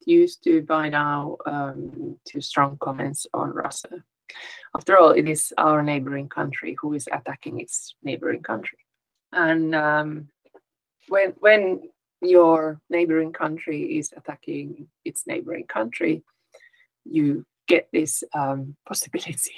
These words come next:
of being, being quite strong about it. Uh, you also need to communicate it on the international level.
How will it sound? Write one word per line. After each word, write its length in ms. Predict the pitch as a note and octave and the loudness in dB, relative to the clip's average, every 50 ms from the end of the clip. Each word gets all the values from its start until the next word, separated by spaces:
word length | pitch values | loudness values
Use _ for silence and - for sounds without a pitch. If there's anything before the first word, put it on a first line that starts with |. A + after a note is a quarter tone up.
| - - - | -16 -12 -12
of 60 | - - - _ _ | -14 -14 -14 _ _
being, 420 | - E3 - - D3 - D3 D3 - - - - _ | 6 6 6 6 0 0 -4 -8 -10 -14 -20 -14 _
being 240 | - A#3 A#3+ A3 G3+ | 6 6 6 8 6
quite 280 | - - F3+ D#3 - - | 6 6 6 6 4 2
strong 320 | - - - D#3+ D#3 D3+ | -2 2 2 4 4 4
about 340 | D3+ D3 F3+ F3 F#3 F#3+ A3+ | 4 6 8 8 8 8 4
it. 100 | A#3+ A#3+ - _ - - - - - - _ _ - | 0 0 -2 _ -20 -20 -20 -20 -20 -20 _ _ 2
Uh, 240 | - E3 D#3+ D#3+ D#3 | 4 6 6 6 6
you 200 | D#3 D#3+ D#3 - | 4 4 2 0
also 300 | D#3 D#3 D#3 - D3+ D3+ | -4 -6 -4 -6 -6 -4
need 200 | D3 D4 D4 D4+ - | -4 -4 -6 -8 -10
to 100 | - _ - | -14 _ -10
communicate 520 | - D#3 D#3 D3+ D3+ - - D3 D3+ - | -8 -6 -6 -6 -8 -8 -10 -10 -6 -6
it 100 | D3 - - | -6 -6 -6
on 100 | D3+ D3 | -8 -6
the 80 | D3+ - | -6 -6
international 640 | - E3+ E3 E3+ E3+ F3 D#3+ D#3 - - - - - | -4 -6 -6 -6 -8 -10 -8 -8 -10 -8 -6 -4 0
level. 420 | - A3 B3 C4+ C#4 D4 D#4 - | 2 2 4 4 4 4 2 -2